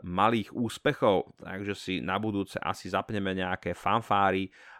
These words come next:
a budeme sa tešiť z toho, že, aspoň teda dúfam, že sa budete tešiť so mnou, ja sa teda budem tešiť, že som dosiahol ten dvaciaty diel a uvidíme, urobíme nejakú reflexiu,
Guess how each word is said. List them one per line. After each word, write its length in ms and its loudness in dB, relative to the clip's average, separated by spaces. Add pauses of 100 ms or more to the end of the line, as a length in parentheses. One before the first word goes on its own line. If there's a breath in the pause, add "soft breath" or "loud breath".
(100)
a 320 2
budeme 260 -2
sa 140 -6
tešiť 400 -6
z 20 -16
toho, 300 2 (260 soft breath)
že, 640 0 (240)
aspoň 240 -4 (100)
teda 220 -2
dúfam, 320 -4
že 80 -6
sa 160 -10
budete 320 -6
tešiť 320 -10
so 100 6
mnou, 220 2
ja 80 -8
sa 80 -8
teda 160 -6
budem 260 2
tešiť, 640 -8
že 220 -4
som 160 -2
dosiahol 480 0
ten 160 -6
dvaciaty 720 -4
diel 500 2
a 380 10 (320)
uvidíme, 480 0
urobíme 400 0
nejakú 320 -6
reflexiu, 720 -4